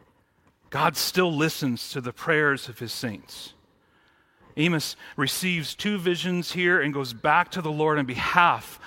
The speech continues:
of the people of Israel. The first vision is clear. The timing of this calamity is to come after the king has gotten the first share of the harvest,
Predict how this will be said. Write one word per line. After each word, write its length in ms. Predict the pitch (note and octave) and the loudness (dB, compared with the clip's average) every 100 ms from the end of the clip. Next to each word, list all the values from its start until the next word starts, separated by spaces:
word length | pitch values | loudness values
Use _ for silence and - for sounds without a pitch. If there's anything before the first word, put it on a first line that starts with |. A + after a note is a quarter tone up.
| - - | -20 -2
of 160 | C3+ C3 | -2 -2
the 100 | B2+ | -6
people 380 | D#3 C#3+ D3 | -4 -2 0
of 100 | C3 | 0
Israel. 400 | A#2+ G#2+ G#2 G2+ - _ _ - - _ | -2 -6 -10 -12 -16 _ _ -20 -20 _
The 80 | A2+ | -6
first 280 | D#3 D3+ C3+ | 2 2 2
vision 340 | D3 C3+ C#3+ | -2 2 2
is 160 | C3 - | 0 -2
clear. 240 | - E3 | 0 2
The 80 | B2 | 2
timing 400 | - C#3+ D#3+ E3 | 0 2 2 2
of 80 | D3 | -2
this 160 | C#3 | -4
calamity 520 | - D#3 C#3+ D3+ D#3+ C#3+ | -4 0 2 2 0 -2
is 120 | - | -4
to 100 | C3+ | -10
come 240 | - D#3 | -2 2
after 240 | D3+ C#3+ C#3 | 2 2 -2
the 120 | B2+ | -6
king 300 | - E3 D3 | -2 0 0
has 120 | B2+ | 2
gotten 260 | C#3+ C3 C3 | 2 2 -2
the 100 | B2 | -2
first 300 | F3 E3 - | 2 2 2
share 320 | D#3+ D#3+ D#3+ | 2 4 2
of 120 | C3 | 0
the 80 | A#2 | 0
harvest, 560 | D#3+ E3+ F3 F3 - | 4 4 2 -2 -4